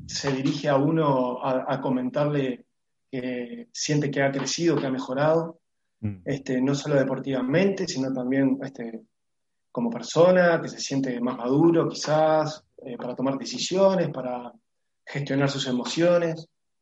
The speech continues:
Speaker 1: Eh, eso es lo que más me llena a mí, el, el, el, el, una vez que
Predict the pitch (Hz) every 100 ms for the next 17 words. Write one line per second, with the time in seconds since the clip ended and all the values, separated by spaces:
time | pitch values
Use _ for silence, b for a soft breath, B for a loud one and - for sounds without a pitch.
0 | _ _ _ _ _ _ _ - 139 131
1 | 131 123 123 120 117 117 - _ - 196
2 | 208 156 139 139 147 135 - 131 127 139
3 | 160 175 175 151 135 131 139 139 135 135
4 | 147 135 143 143 139 135 135 156 151 156
5 | -